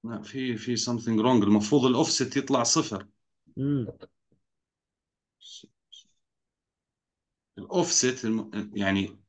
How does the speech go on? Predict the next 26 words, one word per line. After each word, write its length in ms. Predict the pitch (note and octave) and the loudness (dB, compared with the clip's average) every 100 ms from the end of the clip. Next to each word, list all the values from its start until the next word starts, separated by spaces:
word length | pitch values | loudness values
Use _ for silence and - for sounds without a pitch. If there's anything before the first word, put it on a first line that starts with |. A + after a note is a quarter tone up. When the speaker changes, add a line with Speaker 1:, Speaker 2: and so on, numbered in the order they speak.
| _ _ - | _ _ -8
Speaker 1:
محطوط 360 | - - D#3+ D#3 | -6 4 4 6
عندي 220 | E3 C#3+ | 6 6
صفر، 400 | - E3+ C#3+ A#2 | 4 2 2 -2
بس 260 | A2 - | -4 0
هو 80 | C#3+ | 2
مش 200 | C#3 - | 2 2
طالع 280 | D#3+ E3 C#3+ | 4 4 4
صفر 380 | - C3 B2 A2 | -2 -6 -6 -6
على 220 | G#2+ G#2+ | -2 0
ال- 360 | G#2 F#2+ F#2 - _ _ _ - | 0 -2 -6 -12 _ _ _ -4
Speaker 2:
آه، 300 | B2 B2 A2 | 0 0 -2
ما، 220 | G#2 G#2 | -4 -6
ما 100 | G2+ | -8
أنت 160 | G2 G2 | -8 -8
أكثر 460 | - C3+ - G#2 | -6 -8 -8 -12
طالع، 400 | F#2 - F2+ F2 | -10 -10 -10 -10
صح؟ 400 | - F#2 A2+ C#3+ _ _ _ _ _ _ _ - | -10 -8 -8 -10 _ _ _ _ _ _ _ 0
Speaker 1:
آه، 220 | B2 C3 | 4 4
أكثر. 480 | E3+ - F3 - - _ _ _ _ _ - | 2 0 -2 -2 -12 _ _ _ _ _ -14
Speaker 2:
آه. 440 | G2+ G2+ G#2 G#2+ G#2+ _ _ _ _ _ _ _ _ _ _ _ _ _ _ _ _ _ _ _ _ _ _ _ _ _ _ _ _ _ _ _ _ _ _ - | -12 -10 -12 -14 -18 _ _ _ _ _ _ _ _ _ _ _ _ _ _ _ _ _ _ _ _ _ _ _ _ _ _ _ _ _ _ _ _ _ _ -14
Speaker 1:
أوف 220 | A#2+ - | -14 -12
level 340 | A2+ A2 A2 G#2 | -10 -8 -8 -8
س-، 160 | - | -10
offset 540 | G#2+ A2 G2+ - G#2 A2+ | -12 -12 -12 -12 -12 -12
level 260 | G#2 G#2 | -8 -6
صفر. 520 | G2 - B2 C#3 C3+ | -6 -6 -6 -4 -6